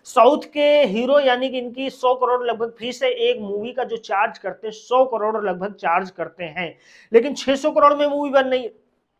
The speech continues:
लेकिन इससे पहले जो पीछे मूवी आई है सलार मूवी, उसने भी काफी अच्छी कमाई करते हैं, लेकिन सलार के पीछे जो आई थी आदि पुरुष, उससे हम काफी ज्यादा निराश हुए थे, क्योंकि उसको हम देखना भी पसंद नहीं कर रहे हैं, क्योंकि हमारे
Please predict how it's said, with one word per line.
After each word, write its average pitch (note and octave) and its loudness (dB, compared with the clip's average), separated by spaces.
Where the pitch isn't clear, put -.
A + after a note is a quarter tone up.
लेकिन B3+ 4
इससे D4 2
पहले D4 6
जो D4 0
पीछे C#4 -4
मूवी C#4 -2
आई C#4 4
है C4 2
सलार C4 6
मूवी, C#4+ -2
उसने C4+ -2
भी C#4+ -2
काफी A#3+ 0
अच्छी C4 -2
कमाई B3 0
करते A#3+ 2
हैं, C4+ 2
लेकिन A#3+ -2
सलार A#3+ 0
के B3 -4
पीछे A#3+ -8
जो A3+ 0
आई A3+ 0
थी B3+ -14
आदि B3+ 4
पुरुष, C4 -6
उससे C#4 -2
हम C4 2
काफी A#3 -2
ज्यादा G#3+ 2
निराश A3 2
हुए A#3+ 2
थे, B3 -4
क्योंकि C4 -4
उसको B3 -4
हम A3 -2
देखना G3 -6
भी F#3 -8
पसंद G#3 -10
नहीं D4+ 0
कर C4 0
रहे A#3+ -2
हैं, D#4 -6
क्योंकि F4+ 4
हमारे C4 4